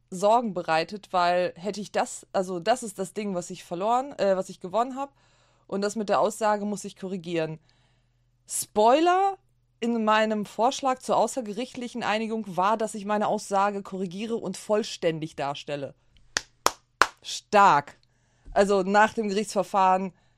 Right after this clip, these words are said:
sind wir exakt an dem Punkt, wo wir vorher waren. Ich hatte es gesagt, okay, dann stelle ich den Sachverhalt in der Vollständigkeit dar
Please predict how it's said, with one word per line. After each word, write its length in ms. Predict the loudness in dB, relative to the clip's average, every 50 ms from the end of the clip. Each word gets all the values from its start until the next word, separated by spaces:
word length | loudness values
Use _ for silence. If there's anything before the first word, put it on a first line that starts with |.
| _ _ _ _ -6
sind 420 | 0 4 4 4 4 2 -2 -4
wir 420 | -2 2 4 6 6 6 4 2 4
exakt 600 | 2 2 2 2 0 4 4 4 4 2 -6 -2
an 160 | -2 -2 0
dem 220 | 0 -2 -2 -2 -4
Punkt, 440 | -6 -6 -6 -6 -6 -10 -12 -18 -20 _ _ -12
wo 240 | -6 -4 -2 0 0
wir 120 | 0 0
vorher 560 | 0 0 2 2 2 4 4 2 2 2 2
waren. 480 | 2 0 2 0 0 -2 -4 -6 -6 -8 _ _ _ _ _ _ _ _ _ _ _ _ _ _ _ _ _ _ -4
Ich 200 | -4 -4 -2 2
hatte 480 | 2 2 2 2 -2 0 0 0 -2 -4 _ _ _ _ _ _ _ _ _
es 220 | 0 0 0 0 -2
gesagt, 380 | 0 4 4 4 4 2 -2 _
okay, 580 | -6 -6 -6 -4 0 2 4 4 4 0 -4 -10 _ _ _ _ _ _ _ _ _ -2
dann 400 | 4 6 6 6 6 4 -2 -10 _ -16
stelle 400 | -12 -8 -2 2 2 4 4 2
ich 200 | -2 -2 -6 -4
den 180 | -4 -4 -2 0
Sachverhalt 640 | 0 -2 -2 -2 -4 -4 -2 0 -2 -2 -4 -6
in 220 | -4 -4 -2 -2 0
der 120 | -2 -2
Vollständigkeit 1300 | -2 -2 0 0 2 0 0 -4 -6 -6 -4 -4 -4 -6 -8 -10 -12 -10 -6 -4 -4 -4 -4 -8 -18 _ _ _ _ _
dar 540 | -12 -4 -2 0 0 2 0 -2 -4 -8 -12